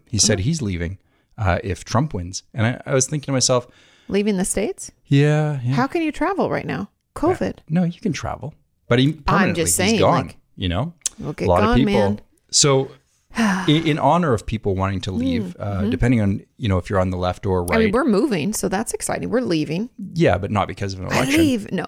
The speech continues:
Speaker 2: it's, I, this place is too fucking small.
Speaker 1: Yeah.
Speaker 2: Okay.
Speaker 1: But truthfully, whether you're on the left or right, you
Speaker 2: Mm-hmm.
Speaker 1: hear people say, "If so-and-so wins,
Speaker 2: I, it's over. I'm
Speaker 1: I'm
Speaker 2: doing
Speaker 1: leaving. I'm taking my ball and I'm going to Canada."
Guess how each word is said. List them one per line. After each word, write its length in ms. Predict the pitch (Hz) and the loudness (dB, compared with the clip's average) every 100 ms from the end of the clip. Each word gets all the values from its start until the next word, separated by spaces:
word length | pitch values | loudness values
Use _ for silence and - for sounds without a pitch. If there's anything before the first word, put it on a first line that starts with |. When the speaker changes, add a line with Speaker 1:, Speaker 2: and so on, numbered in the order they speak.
| - - | -10 -6
Speaker 2:
it's, 180 | 202 - | -6 -4
I, 300 | 208 196 190 | 0 0 -2
this 160 | - 190 | -4 -4
place 240 | - 175 | -4 -4
is 60 | 190 | -6
too 140 | - | -8
fucking 320 | 156 180 - - | -8 -10 -10 -14
small. 280 | - - _ - | -12 -14 _ -4
Speaker 1:
Yeah. 120 | 92 - - - - - | -4 -4 -20 -20 -20 -10
Speaker 2:
Okay. 120 | - _ _ _ _ _ _ _ _ _ _ _ _ | -10 _ _ _ _ _ _ _ _ _ _ _ _
Speaker 1:
But 340 | 113 120 - - | 0 0 -2 -4
truthfully, 420 | - 151 - 95 | 0 0 0 -4
whether 320 | 92 104 104 | 0 0 0
you're 140 | 101 98 | 2 2
on 120 | 104 | 2
the 80 | 95 | -2
left 260 | 95 - | -4 0
or 80 | 147 | 0
right, 260 | 92 87 - | 0 -4 -6
you 80 | 220 | -2
Speaker 2:
Mm-hmm. 80 | 214 | -2
Speaker 1:
hear 160 | 226 98 | 0 -2
people 220 | - 98 | -4 -4
say, 240 | - 92 - | -2 -2 -2
"If 180 | 135 - | -4 -4
so-and-so 640 | - 277 302 277 - 254 | -2 0 2 2 2 2
wins, 560 | 214 190 202 202 196 - - | 2 2 0 0 -4 -6 -4
Speaker 2:
I, 180 | 220 254 - | -2 -2 -2
it's 220 | 294 - | -4 0
over. 400 | 220 220 160 - | 2 2 0 0
I'm 80 | 214 | 2
Speaker 1:
I'm 340 | 277 302 - | 4 4 4
Speaker 2:
doing 180 | 226 226 | 2 0
Speaker 1:
leaving. 580 | 269 269 208 151 92 - - | -2 -2 2 2 2 -6 -2
I'm 140 | 120 | -2
taking 340 | 123 220 226 220 | 2 0 2 2
my 120 | 190 | 4
ball 300 | 156 170 165 | 4 4 4
and 80 | 139 | 4
I'm 120 | 123 | 2
going 220 | 151 165 | 2 0
to 60 | 139 | -2
Canada." 640 | - 139 139 110 87 | -2 -2 0 -2 -4